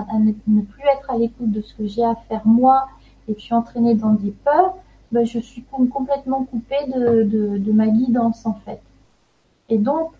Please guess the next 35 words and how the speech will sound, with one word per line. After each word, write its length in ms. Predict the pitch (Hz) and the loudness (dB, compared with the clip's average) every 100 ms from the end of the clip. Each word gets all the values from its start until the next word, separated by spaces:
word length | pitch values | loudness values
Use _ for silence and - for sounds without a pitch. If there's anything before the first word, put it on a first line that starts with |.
| _ - | _ -4
pour 220 | 339 349 | -2 0
me 240 | 302 277 247 | 2 0 2
réajuster, 720 | 254 233 220 214 214 - 359 480 - _ _ _ _ | 2 4 2 0 -6 -2 0 0 -4 _ _ _ _
je 60 | 247 | 0
me 220 | 254 262 | 0 -2
tourne 320 | 294 294 269 | -8 -8 -4
vers 180 | 233 226 | -2 0
Verveine, 600 | 220 233 233 240 247 220 - - - - | 0 2 2 2 2 0 -4 -18 -20 -12
euh, 60 | 208 190 185 - - 226 226 208 190 | -8 -8 -10 -14 -14 -14 -12 -10 -8
d'un 260 | 202 190 208 | -4 -2 0
Verveine 440 | 226 226 226 233 | 2 2 6 6
positif. 480 | 233 226 226 233 - 453 - | 6 2 0 0 6 4 4
Évidemment, 560 | 240 226 233 247 254 262 | -4 -2 0 2 4 2
à 80 | 247 | 2
chaque 240 | - 233 | -4 -8
fois 100 | 247 | -6
que 180 | 247 220 | -8 -6
j'observe 460 | 214 226 - 262 262 - | -6 -6 -4 -4 -4 -8
que 60 | |
je 60 | 220 | -10
suis 140 | 233 | -4
dans 120 | 220 | 0
ma 160 | 214 220 | 2 0
spirale, 540 | - 233 220 233 226 | -4 -10 -4 0 2
euh, 100 | 214 202 | 0 -2
descendante, 580 | 214 226 233 226 226 226 | -4 -4 0 2 2 2
bah, 240 | 208 202 196 | 0 -4 -4
je, 380 | 196 196 190 196 | -6 -6 -8 -10
je 140 | 202 202 _ | -14 -16 _
fais, 280 | 254 254 233 | -2 0 0
euh, 120 | 214 - _ - | -2 -6 _ -4
un 80 | 226 | -4
travail 380 | - 233 226 214 | 0 2 2 2
de 100 | 208 | 0
pardon. 420 | - 196 214 | -4 -2 -2